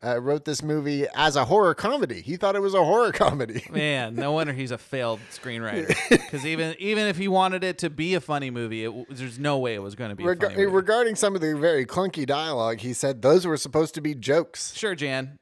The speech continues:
Speaker 2: Sure, Jan. That's what they were supposed to be. They're supposed to be jokes. Yeah. Speaking of a joke, movie plot,
Speaker 1: How do you
Speaker 2: according
Speaker 1: even
Speaker 2: to
Speaker 1: make this mo-, I, it could be a good horror comedy, this movie.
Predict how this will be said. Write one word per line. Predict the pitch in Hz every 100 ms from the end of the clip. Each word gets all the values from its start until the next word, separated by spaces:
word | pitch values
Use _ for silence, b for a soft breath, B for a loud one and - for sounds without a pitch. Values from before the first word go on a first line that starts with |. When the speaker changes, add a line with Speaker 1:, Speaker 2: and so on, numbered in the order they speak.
| _
Speaker 2:
Sure, | - 156 135
Jan. | 120 110
That's | 117 120
what | 123 107
they | 95
were | 90
supposed | - 92 85
to | 82
be. | 82 - _
They're | 117
supposed | - 107 -
to |
be | 95 87
jokes. | 87 - - _ _ _
Yeah. | 95 - _ _
Speaking | - - 190 156
of | 117
a |
joke, | 98 104 95 _ _ -
movie | 254 247
plot, | - 143 139
Speaker 1:
How | - 175
do |
you | 180
Speaker 2:
according |
Speaker 1:
even | 220
Speaker 2:
to | 180
Speaker 1:
make | 208
this | 151 117
mo-, | 135 -
I, | 151 151
it | 143 143
could | 196 196
be | 151
a | 123
good | 110 117 127
horror | 131 131 147
comedy, | 147 160 165 170
this | 160 160
movie. | 175 180 185